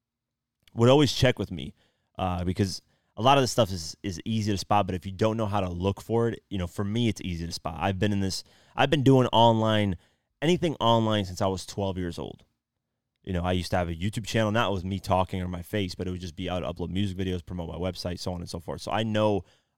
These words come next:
online, I know all the scams, all the bullshit that comes with it. I mean, what was funny is just, like, recently, Young Buck posted on his Instagram page that, uh, you know, if you're getting scammed into thinking that, you know,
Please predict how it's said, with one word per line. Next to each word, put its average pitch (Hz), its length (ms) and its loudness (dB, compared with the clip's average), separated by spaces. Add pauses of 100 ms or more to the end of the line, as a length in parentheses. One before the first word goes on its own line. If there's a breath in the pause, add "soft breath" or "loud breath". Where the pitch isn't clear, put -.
online, 98 520 4
I - 20 -2
know 90 140 -4
all 104 240 4
the 101 80 0
scams, 92 560 -2
all 104 140 2
the 104 80 -2
bullshit 92 420 -4
that 87 140 -4
comes 90 220 -6
with 90 160 -6
it. 90 140 -4 (460)
I 98 80 -6
mean, 98 240 0
what 101 240 2
was 104 140 -2
funny 117 240 4
is 98 100 0
just, 107 180 -4
like, 95 120 0
recently, 101 400 -2
Young 95 280 -2
Buck 95 300 0
posted 92 300 -4
on 90 40 -4
his 90 100 -6
Instagram 87 520 -6 (100)
page 87 300 -8
that, 82 180 -6
uh, 73 280 -6 (720)
you 101 60 -8
know, 85 140 0
if 87 100 -8
you're 117 100 2
getting 117 180 2
scammed 107 500 2
into 90 220 -4
thinking 98 360 -2
that, 90 140 -2 (200)
you 92 80 -6
know, 85 240 -4